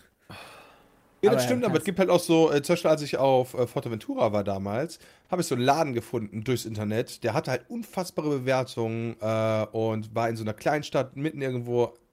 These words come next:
Speaker 1: äh, sa-, das sah ganz ehrlich, da wär ich so weit von dran vorbeigelaufen. Da habe ich eins der besten Frühstücke gegessen, die ich jemals in meinem Leben gegessen habe. Und da
Speaker 2: Alles
Speaker 1: wär ich halt ohne Internet nie drauf gekommen. Also es war schon richtig krass, was es da so gab. Also es, es
Speaker 2: Konntest
Speaker 1: gab's
Speaker 2: du
Speaker 1: irgendwie nur
Speaker 2: das
Speaker 1: sechs,
Speaker 2: brahmsche
Speaker 1: sechs
Speaker 2: Brötchen
Speaker 1: Tische.
Speaker 2: bauen?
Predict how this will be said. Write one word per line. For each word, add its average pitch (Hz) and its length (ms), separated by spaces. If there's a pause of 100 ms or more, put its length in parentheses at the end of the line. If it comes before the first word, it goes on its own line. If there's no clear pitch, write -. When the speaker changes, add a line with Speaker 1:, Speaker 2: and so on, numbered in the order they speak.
(460)
Speaker 1:
äh, 127 40
sa-, 113 280
das 104 180
sah 117 180
ganz 101 140
ehrlich, 107 140
da 104 80
wär 110 80
ich 101 40
so 127 120
weit 123 80
von 120 120
dran 110 120
vorbeigelaufen. 104 680 (360)
Da - 40
habe 127 80
ich 135 60
eins 127 100
der 131 100
besten 131 420
Frühstücke 123 500
gegessen, 117 380
die 117 100
ich 104 140
jemals 123 320
in 120 60
meinem 110 120
Leben 107 160
gegessen 101 360
habe. 101 240 (1800)
Und 127 280
da 120 40
Speaker 2:
Alles 117 100
Speaker 1:
wär 120 60
ich 117 100
halt 131 100
ohne 131 200
Internet 147 440
nie 175 140
drauf 120 180
gekommen. 98 380 (120)
Also 110 160
es 104 120
war 117 80
schon 120 200
richtig 123 280
krass, - 340
was 107 120
es - 40
da - 100
so 101 80
gab. 104 200
Also 110 140
es, 110 60
es 123 60
Speaker 2:
Konntest 117 200
Speaker 1:
gab's 123 160
Speaker 2:
du 139 60
Speaker 1:
irgendwie 135 120
nur 143 60
Speaker 2:
das 135 40
Speaker 1:
sechs, 123 160
Speaker 2:
brahmsche 147 300
Speaker 1:
sechs 131 200
Speaker 2:
Brötchen 156 300
Speaker 1:
Tische. 120 240
Speaker 2:
bauen? 135 180